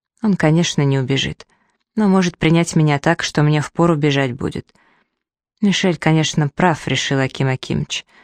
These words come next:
"Ехать ему надо. Но я очень надеюсь, что в Тифлисе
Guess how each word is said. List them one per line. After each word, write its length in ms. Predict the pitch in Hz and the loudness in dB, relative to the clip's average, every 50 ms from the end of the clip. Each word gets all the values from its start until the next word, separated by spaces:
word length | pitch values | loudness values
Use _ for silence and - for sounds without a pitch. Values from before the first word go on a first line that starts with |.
| _ _ _ _ _ | _ _ _ _ _
"Ехать 400 | - 175 185 175 170 - - - | 0 2 2 2 0 -2 -2 0
ему 160 | 165 156 156 | 0 2 2
надо. 320 | 156 156 147 147 - - - _ _ _ _ _ _ _ _ _ _ - | 2 0 -2 -4 -6 -10 -16 _ _ _ _ _ _ _ _ _ _ -2
Но 80 | 190 190 | 2 2
я 160 | 190 180 - | 2 2 2
очень 320 | - 180 - - - 160 | 0 -2 -2 0 2 2
надеюсь, 420 | 156 151 151 151 175 185 170 147 - | 2 2 2 2 2 2 0 0 -2
что 220 | - - - 131 | -4 -4 -6 -6
в 100 | - - | -6 -6
Тифлисе 640 | - 147 139 - 156 165 175 165 - - - 156 | -8 -8 -6 -2 0 0 0 0 -2 -6 -8 -8